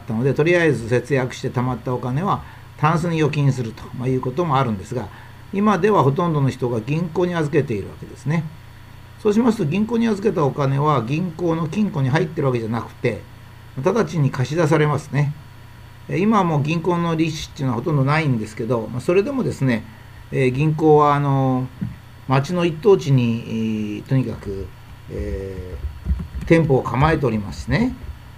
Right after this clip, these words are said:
えー、冷暖房や電灯もつけて、まあ、世間の給料より銀行員の給料ってちょっと高いですよね。だから経費かかりますから、預金されたお金を運用しないととてもやっていけないわけですね。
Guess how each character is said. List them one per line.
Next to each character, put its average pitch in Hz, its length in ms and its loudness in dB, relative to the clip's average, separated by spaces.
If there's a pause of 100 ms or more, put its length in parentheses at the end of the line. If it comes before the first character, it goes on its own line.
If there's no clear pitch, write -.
(240)
え 117 260 -4
ー、 - 20 -2
冷 160 160 4
暖 170 220 2
房 147 120 6
や 139 120 4
電 139 300 2
灯 143 160 6
も 135 460 2
つ - 80 -14
け 143 140 6
て、 104 280 -6 (400)
ま 113 60 -8
あ、 - 20 -8
世 160 120 -4
間 160 260 4
の 127 280 0
給 151 180 2
料 131 120 4
よ 131 60 4
り 127 80 0
銀 151 220 -2
行 180 120 4
員 160 100 2
の 135 80 2
給 135 280 2 (180)
料 156 180 4
っ - 20 0
て 120 120 -4
ち 165 60 4
ょ 202 60 6
っ - 20 -2
と - 80 -8
高 - 180 -2
い 202 60 0
で 135 80 -6
す - 120 -14
よ 95 100 -8
ね。 113 180 -4 (800)
だ - 20 -8
か - 40 0
ら - 60 -2
経 202 160 10
費 156 80 4
か 151 160 -6
か 143 80 2
り 143 80 2
ま 139 100 2
す - 80 -10
か 180 100 0
ら、 147 200 0 (840)
預 131 140 2
金 170 200 -2
さ 160 140 4
れ 156 60 -2
た 165 100 0
お 156 40 0
金 165 200 0
を 165 60 -2
運 185 120 -2
用 214 120 2
し 220 120 -2
な 233 60 2
い 160 40 -2
と 131 80 0
と 139 140 2
て 185 100 4
も 185 60 0
や 160 100 4
っ 156 40 0
て 156 100 -4
い 135 40 0
け - 60 2
な 127 120 2
い 107 40 0
わ 98 60 -4
け - 80 -8
で - 120 -6
す - 100 0
ね。 175 180 2